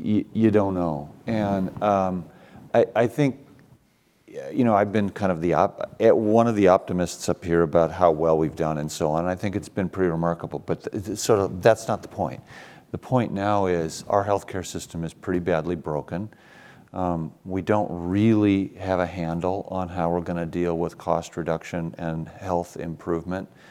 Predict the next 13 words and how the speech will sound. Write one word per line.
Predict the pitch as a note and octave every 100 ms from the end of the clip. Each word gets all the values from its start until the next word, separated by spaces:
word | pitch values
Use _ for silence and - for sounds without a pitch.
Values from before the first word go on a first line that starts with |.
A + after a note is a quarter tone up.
| - - - - _ _ _
All | - B2+ C#3+ C#3
those | A#2 G#2+ F#2
use | G2 F#2
cases, | - F#2+ E2 - - -
frankly, | - - G#2+ G#2+ F#2
I | E2
don't | A#2
know | G#2
if | G2 G#2
I |
can | G2 F#2+
enumerate | F#2+ G2+ A#2 F#2 D#2+ -
them, | D#2+